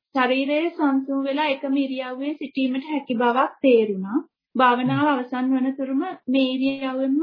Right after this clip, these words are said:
Speaker 1: සිටින්නට පුළුවන් වුණා.
Speaker 2: හ්ම්.
Speaker 1: ශරීරයෙන් භාවනාවට සිදුවෙන බාධා අඩු බව තේරුණා.
Speaker 2: ආ.
Speaker 1: අ, යම් යම් ප්‍රදේශ අර
Speaker 2: හොඳ
Speaker 1: කිව්වා
Speaker 2: යාළුවෙක්
Speaker 1: වගේ
Speaker 2: ඉන්නවනේ.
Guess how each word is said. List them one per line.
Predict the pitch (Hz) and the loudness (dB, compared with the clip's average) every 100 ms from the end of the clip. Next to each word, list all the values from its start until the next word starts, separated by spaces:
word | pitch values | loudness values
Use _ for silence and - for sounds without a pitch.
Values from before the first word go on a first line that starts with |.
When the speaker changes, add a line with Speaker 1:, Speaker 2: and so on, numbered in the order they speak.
| 330 - _ | 0 -4 _
Speaker 1:
සිටින්නට | - 254 254 247 262 | -14 -8 -4 -2 -2
පුළුවන් | 320 302 247 214 202 | 2 4 4 4 0
වුණා. | 180 190 330 - _ _ _ _ _ - | -4 -2 -2 -4 _ _ _ _ _ -14
Speaker 2:
හ්ම්. | 147 131 _ _ _ _ _ _ _ _ _ - | -14 -14 _ _ _ _ _ _ _ _ _ -8
Speaker 1:
ශරීරයෙන් | - 262 254 269 285 311 | -2 2 2 4 4 4
භාවනාවට | 277 254 254 262 269 - | 2 0 -2 -2 -4 -6
සිදුවෙන | 302 240 269 277 269 | -8 -2 0 2 2
බාධා | 262 247 277 466 466 - | 0 -2 -4 -4 -6 -4
අඩු | 262 226 | -2 0
බව | 262 247 254 | 0 0 -2
තේරුණා. | 262 208 180 180 175 214 285 _ _ _ _ _ _ - | 0 0 -2 -8 -8 -6 -6 _ _ _ _ _ _ -10
Speaker 2:
ආ. | 190 135 226 | -8 -6 -4
Speaker 1:
අ, | 220 208 208 _ _ _ _ _ _ _ _ _ _ _ _ _ _ - | -2 -2 -6 _ _ _ _ _ _ _ _ _ _ _ _ _ _ -4
යම් | 240 254 262 285 | 2 4 6 6
යම් | 285 294 | 6 4
ප්‍රදේශ | 285 262 285 302 | 2 0 0 -2
අර | 285 | -4
Speaker 2:
හොඳ | 285 | -4
Speaker 1:
කිව්වා | 185 - 269 | -4 0 0
Speaker 2:
යාළුවෙක් | 180 214 | 0 2
Speaker 1:
වගේ | 226 294 330 | 2 4 0
Speaker 2:
ඉන්නවනේ. | 220 214 | 0 -4